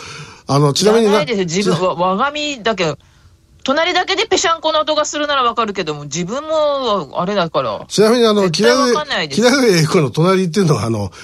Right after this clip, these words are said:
Speaker 1: あの、
Speaker 2: い-、
Speaker 1: あの、有形文化財だったんですよ。で、あの、明治時代に作られた洋館だったんですけど、もうぺしゃんこになって、もうこれはもう復活できねえって言われてたんだけど、五億円ぐらいかけて直したんだよな、あれな。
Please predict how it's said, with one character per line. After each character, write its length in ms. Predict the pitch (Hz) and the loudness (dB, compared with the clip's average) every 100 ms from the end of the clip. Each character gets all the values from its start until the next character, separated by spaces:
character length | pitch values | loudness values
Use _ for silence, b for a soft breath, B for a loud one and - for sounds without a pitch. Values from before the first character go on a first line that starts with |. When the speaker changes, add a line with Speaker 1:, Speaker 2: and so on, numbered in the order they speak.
| B | B
Speaker 1:
あ 80 | - | -4
の、 380 | 117 110 104 92 B B | -2 0 -2 -4 B B
Speaker 2:
い-、 100 | - - | -16 0
Speaker 1:
あ 100 | 151 | 2
の、 200 | 147 131 | 4 2
有 260 | 127 190 247 | 2 0 0
形 380 | 254 240 233 208 | 2 2 4 2
文 260 | 151 220 | 2 0
化 140 | 240 226 | 2 2
財 160 | 190 | 2
だ 80 | 127 | 0
っ 40 | 117 | -2
た 140 | 113 | -4
ん 60 | 95 | -6
で 60 | |
す 100 | - | -6
よ。 140 | 90 78 B B B | -10 -10 B B B
で、 380 | 135 139 107 - | 2 2 2 -4
あ 120 | 120 | -2
の、 560 | 123 117 107 104 101 101 | 0 0 0 -2 -4 -2
明 120 | 131 | 2
治 200 | 247 262 | 2 2
時 80 | 269 | 0
代 140 | 247 156 | 2 2
に 80 | |
作 140 | 131 156 | 0 0
ら 40 | |
れ 40 | 135 | 2
た 80 | |
洋 240 | 113 160 190 | 2 2 2
館 240 | 202 196 | 2 0
だ 80 | 185 | 0
っ 80 | 160 | -2
た 100 | 107 | -4
ん 60 | 95 | -6
で 80 | |
す 80 | 87 | -6
け 60 | 95 | -4
ど、 240 | 120 82 B B B B | -4 -4 B B B B
も 120 | 165 | 0
う 80 | - | 2
ぺ 120 | 156 | 2
し 80 | 226 | 2
ゃ 60 | |
ん 100 | 254 | 2
こ 140 | 202 156 | 2 2
に 80 | |
な 120 | 139 131 | 2 0
っ 20 | |
て、 160 | - 120 | 0 2
も 160 | 147 | 2
う 60 | 156 | 2
こ 100 | 180 | 2
れ 60 | |
は 40 | 185 | 2
も 140 | 143 | 0
う 20 | |
復 240 | 110 151 156 | 0 -2 0
活 220 | 208 196 | 0 2
で 100 | 208 | 0
き 100 | 196 | 2
ね 100 | 208 | 2
え 40 | |
っ 20 | 160 | 2
て 100 | 143 | 2
言 80 | 135 | 2
わ 80 | |
れ 60 | 143 | 2
て 60 | 151 | 0
た 80 | |
ん 40 | 135 | 0
だ 80 | 110 | 0
け 60 | |
ど、 180 | 113 104 B B B | -2 -2 B B B
五 280 | 117 190 269 | 2 4 2
億 200 | 233 269 | 0 0
円 220 | 262 262 | 2 2
ぐ 100 | 254 | 2
ら 80 | 240 | 2
い 40 | |
か 120 | 160 160 | 2 2
け 80 | 143 | 2
て 100 | 120 | 2
直 220 | 127 160 | 2 2
し 80 | 156 | 2
た 80 | |
ん 40 | 120 | -2
だ 80 | 90 | -2
よ 40 | |
な、 140 | 98 | -4
あ 20 | 107 | -2
れ 80 | |
な。 220 | 98 143 | 0 -2